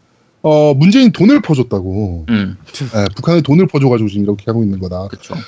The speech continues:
Speaker 1: 우리나라가 북한에 송금할 수 있는 방법이 없어요, 지금.
Speaker 2: 음.
Speaker 1: 어, 전 세계적인 대북 제재를 하고 있기 때문에.
Speaker 2: 야, 무슨 비-, 비트코인으로 보내셨나?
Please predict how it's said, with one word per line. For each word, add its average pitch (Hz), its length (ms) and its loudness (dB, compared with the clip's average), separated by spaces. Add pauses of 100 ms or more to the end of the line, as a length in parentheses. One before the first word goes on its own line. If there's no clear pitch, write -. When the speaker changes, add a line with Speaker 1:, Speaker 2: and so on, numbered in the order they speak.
Speaker 1:
우리나라가 269 440 4
북한에 277 340 2
송금할 320 380 4
수 294 120 2
있는 311 120 4
방법이 254 340 4
없어요, 262 280 0
지금. 120 460 0
Speaker 2:
음. 95 200 -14 (480)
Speaker 1:
어, 117 320 0
전 196 220 4
세계적인 226 360 2
대북 156 240 0
제재를 147 300 2
하고 135 160 0
있기 - 160 -8
때문에. 208 360 2
Speaker 2:
야, - 40 0
무슨 98 220 -8
비-, 175 100 -6
비트코인으로 147 580 0
보내셨나? 190 440 -4